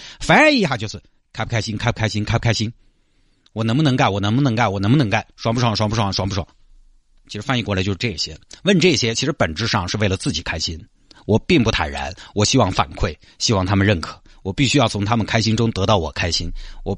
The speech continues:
必须要从他们爽得到我爽，并且呢，是以送礼物这样比较简单粗暴的方式。你想想，这其实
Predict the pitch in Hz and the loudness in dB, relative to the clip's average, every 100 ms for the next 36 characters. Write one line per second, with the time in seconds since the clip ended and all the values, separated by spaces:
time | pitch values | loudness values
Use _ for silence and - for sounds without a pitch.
0 | - 160 131 139 107 107 131 - 175 - | 0 2 4 4 2 0 2 4 4 2
1 | 73 - 78 87 73 76 - - - - | -4 -10 -4 -4 -4 -6 -10 -16 -20 -20
2 | - 147 117 92 95 107 85 - 156 131 | -4 0 2 2 0 -2 -4 0 2 2
3 | 82 110 - 117 85 85 85 85 82 73 | -2 -10 -8 -4 -2 -2 0 0 -2 -4
4 | 78 - - 82 73 - 80 - - - | -8 -4 -4 -2 -4 -8 -10 -10 -10 -12
5 | - 98 104 120 - - - 101 92 92 | -4 0 4 4 2 -2 -2 0 0 -6
6 | 85 | -8